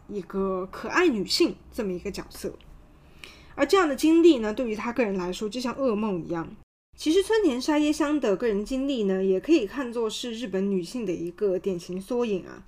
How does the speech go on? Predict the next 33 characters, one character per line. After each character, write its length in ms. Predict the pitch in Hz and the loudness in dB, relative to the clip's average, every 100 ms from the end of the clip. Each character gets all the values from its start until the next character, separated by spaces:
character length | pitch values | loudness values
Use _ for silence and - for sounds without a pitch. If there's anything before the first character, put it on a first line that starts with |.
| - - - - 349 | -20 -20 -20 -8 0
因 80 | |
为 40 | 381 | 2
直 140 | 294 | 4
到 100 | 311 | 2
今 160 | 311 320 | 4 4
天， 140 | 330 | 2
还 180 | 302 196 | 2 -4
是 120 | 208 | -2
有 100 | 247 | -2
很 160 | 226 175 | -2 -4
多 140 | 196 | -6
日 120 | 247 | -4
本 220 | 214 190 202 | -4 -2 -2
女 140 | 175 | -4
生 260 | - 202 202 | -4 -4 -4
呢， 160 | 202 | -4
是 100 | 202 | -8
背 220 | 220 247 | -6 -6
负 220 | 254 - 208 | -4 -6 -4
这 120 | 226 | -4
样 220 | 196 180 | -4 -4
的 220 | 180 147 - - | -6 -8 -14 -8
来 160 | 214 | -6
自 120 | 202 233 | -4 -6
于 60 | |
社 240 | 208 254 208 | -2 -2 -2
会 220 | 233 190 | -2 -4
啊、 100 | 180 | -4
家 180 | 226 202 | -4 -6
长 160 | 190 | -6
的 80 | 160 | -10
期 240 | - - | -10 -10
待 300 | 185 226 185 | -4 -4 -6